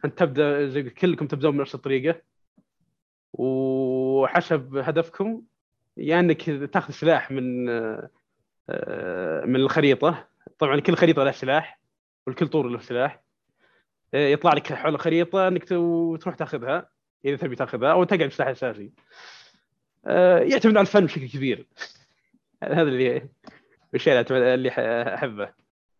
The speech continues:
تعرف تلعب، تبدع فيه. ولكن عنده مشكلة، وقلت، قلتها سابقًا، آه، الباتل باس يبي له تعديل.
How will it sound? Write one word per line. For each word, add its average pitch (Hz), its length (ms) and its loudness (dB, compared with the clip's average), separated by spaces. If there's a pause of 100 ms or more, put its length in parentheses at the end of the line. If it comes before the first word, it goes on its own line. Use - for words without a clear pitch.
(680)
تعرف 175 160 0
تلعب، 196 460 4
تبدع 123 300 0
فيه. 113 320 -8 (1120)
ولكن 190 320 2
عنده 202 160 6
مشكلة، 214 760 2
وقلت، 160 360 -4
قلتها 139 200 -8
سابقًا، 156 600 0 (560)
آه، 123 440 0
الباتل 139 300 -6
باس 156 320 0
يبي 143 120 -4
له 143 100 -2
تعديل. 120 520 -6